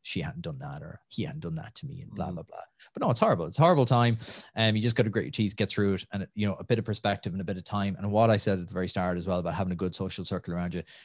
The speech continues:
Speaker 1: very important. Very important to have. I,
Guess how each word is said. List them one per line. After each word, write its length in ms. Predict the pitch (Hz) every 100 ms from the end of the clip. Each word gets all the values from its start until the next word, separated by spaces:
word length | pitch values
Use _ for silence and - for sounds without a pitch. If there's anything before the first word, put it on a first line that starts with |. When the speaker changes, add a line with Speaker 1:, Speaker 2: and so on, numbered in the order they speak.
| _
Speaker 1:
very 140 | 110 104
important. 400 | 82 90 - - -
Very 120 | 110
important 280 | 104 104 95
to 60 | 85
have. 360 | 101 95 92 _ - - - - - - _ _ -
I, 600 | - - - 123 135